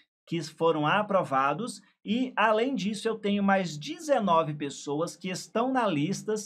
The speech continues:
mas como excedentes, tá? Fiquem ligados aí. Então,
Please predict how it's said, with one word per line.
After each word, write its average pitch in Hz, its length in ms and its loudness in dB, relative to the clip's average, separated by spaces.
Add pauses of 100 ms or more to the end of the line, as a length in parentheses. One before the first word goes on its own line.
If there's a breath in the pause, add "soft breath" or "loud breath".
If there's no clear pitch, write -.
(140)
mas 196 320 -2
como 208 580 -2
excedentes, 190 1080 -2 (200)
tá? 233 320 2 (220)
Fiquem 202 240 -6
ligados 185 380 0
aí. 151 200 -2 (300 loud breath)
Então, 220 460 2